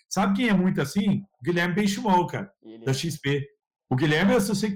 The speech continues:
Speaker 1: tiver uma reunião de negócio domingo de madrugada, o cara tá lá. O cara tá lá. O, pergunta pro Israel da Amélis lá. Pô, no nosso pré-I P O lá, cara, tá todos os banqueiros de madrugada em reunião lá horas, entendeu? E aí tava o Benchimol lá,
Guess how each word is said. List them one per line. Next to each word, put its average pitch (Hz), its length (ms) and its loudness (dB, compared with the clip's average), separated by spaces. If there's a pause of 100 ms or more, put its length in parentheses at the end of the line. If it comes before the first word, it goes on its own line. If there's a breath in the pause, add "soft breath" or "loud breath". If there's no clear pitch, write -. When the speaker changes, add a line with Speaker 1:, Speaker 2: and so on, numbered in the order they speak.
Speaker 1:
tiver 202 340 0
uma 196 120 4
reunião 180 440 2
de 139 140 -4
negócio 143 640 -2 (480)
domingo 175 540 0
de 147 100 -4
madrugada, 165 760 2
o 240 100 -6
cara 185 240 2
tá 226 220 0
lá. 190 320 0 (360)
O - 40 -20
cara 127 180 0
tá 196 160 0
lá. 139 260 0
O, 127 380 -2
pergunta 147 340 0
pro 190 140 0
Israel 143 340 0
da 139 120 0
Amélis 127 420 -2
lá. 117 180 -2 (100)
Pô, 165 200 0
no 131 140 0
nosso 151 400 0
pré-I 156 320 0
P 175 120 2
O 170 140 2
lá, 160 240 2
cara, 180 320 -6 (320)
tá 190 160 2
todos 196 260 4
os 214 120 2
banqueiros 196 1000 0
de 156 120 -2
madrugada 208 960 0
em 175 120 -2
reunião 190 420 2
lá 196 240 4
horas, 180 420 0
entendeu? 139 300 -2
E 117 120 0
aí 127 180 -2
tava 202 220 2
o - 20 -2
Benchimol 214 460 0
lá, 170 200 0